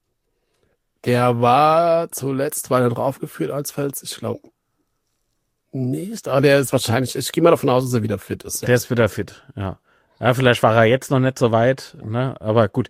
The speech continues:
Speaker 2: Ich würd starten mit Asta, Şahin, äh, Kunze und Haas natürlich. Der hat mir extrem gut gefallen.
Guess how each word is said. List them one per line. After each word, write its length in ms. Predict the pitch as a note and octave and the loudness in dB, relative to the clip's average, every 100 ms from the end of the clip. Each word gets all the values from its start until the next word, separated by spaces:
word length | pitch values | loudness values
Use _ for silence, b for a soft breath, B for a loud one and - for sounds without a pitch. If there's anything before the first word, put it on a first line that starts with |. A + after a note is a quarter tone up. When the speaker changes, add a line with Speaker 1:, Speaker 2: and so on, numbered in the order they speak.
| B B B B _ | B B B B _
Speaker 2:
Ich 180 | C#3 - | -6 0
würd 140 | D3 - | 0 0
starten 480 | - A#2+ B2 C3+ C3+ | -2 0 0 0 -2
mit 240 | A2+ - | -2 -4
Asta, 640 | C3 C#3+ - D3 D3 C#3 - | -6 -6 -2 0 0 -2 -4
Şahin, 920 | - B2+ B2 C3+ C3+ C3 B2+ B2+ C#3 - _ _ | -6 -2 -2 0 -2 -4 -6 -8 -12 -16 _ _
äh, 320 | A2 G#2+ G#2 G2+ | -8 -6 -6 -8
Kunze 540 | - - C#3 D3 - C3 | -12 -6 -4 -4 -4 -4
und 260 | A2 G#2 | -4 -2
Haas 340 | A2+ A2 C3 - | 2 4 2 -2
natürlich. 500 | F3 - F#3+ G#3+ - | -4 2 0 0 -2
Der 140 | C3 | 0
hat 120 | B2+ C#3 | 0 0
mir 100 | A#2 | -4
extrem 420 | - A#2 A2 B2+ | -4 -4 -4 -4
gut 200 | - - | -10 -16
gefallen. 380 | - B2 F3 | -6 -6 -6